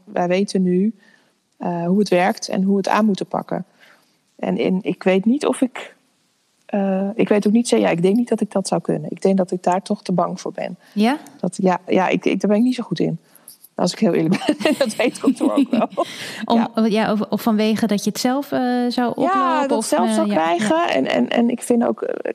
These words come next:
Speaker 1: ik, als ik in een gezin ook uitleg waar, ja, dan zeggen ze: "Ja, je hoeft niet een mondkapje op." Want als ik een baby vast heb of als ik dichter bij de anderhalve meter kom, dus bij de borstvoeding help, dan heb ik een mondkapje op.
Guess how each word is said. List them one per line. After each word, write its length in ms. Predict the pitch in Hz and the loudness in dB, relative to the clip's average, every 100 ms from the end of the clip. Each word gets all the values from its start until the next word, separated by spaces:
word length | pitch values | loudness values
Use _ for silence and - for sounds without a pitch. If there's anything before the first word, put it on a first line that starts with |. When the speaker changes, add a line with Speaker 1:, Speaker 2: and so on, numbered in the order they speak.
| - | -8
Speaker 1:
ik, 160 | - - | -12 -4
als 160 | 214 214 | -2 2
ik 60 | |
in 80 | 233 | 2
een 60 | 226 | 2
gezin 280 | 233 254 | 2 2
ook 100 | 233 | 0
uitleg 380 | - 226 233 220 | 0 0 0 -2
waar, 180 | 208 208 | -2 -2
ja, 60 | 214 | -2
dan 180 | 226 | -2
zeggen 200 | 262 233 - | -2 -4 -2
ze: 60 | |
"Ja, 120 | 202 | 0
je 120 | 277 285 | 0 0
hoeft 200 | 311 - | -2 -4
niet 140 | 226 | -2
een 80 | 202 | 0
mondkapje 560 | 180 175 175 - - - | 0 -2 -4 -4 -6 -10
op." 140 | - _ _ _ _ | -12 _ _ _ _
Want 120 | 180 | 0
als 80 | 196 | 2
ik 60 | |
een 80 | 202 | 4
baby 240 | 190 208 220 | 2 2 0
vast 260 | 202 196 | 0 -2
heb 220 | 196 196 | -2 -4
of 120 | - - | -6 -10
als 140 | 170 | -8
ik 120 | 170 | -6
dichter 260 | - 170 175 | -6 -4 0
bij 140 | 170 | 0
de 60 | 175 | 2
anderhalve 360 | - 175 170 185 | 2 0 0 0
meter 220 | 185 - | 0 2
kom, 120 | 208 | 0
dus 100 | 190 | 0
bij 140 | 160 | -2
de 80 | 147 | -4
borstvoeding 480 | 165 208 - 226 214 | 0 0 0 0 2
help, 180 | 208 - | 0 0
dan 100 | 196 | 0
heb 100 | 160 | 0
ik 80 | - | 0
een 80 | |
mondkapje 500 | 196 220 - - - | 2 2 0 -6 -8
op. 60 | - | -16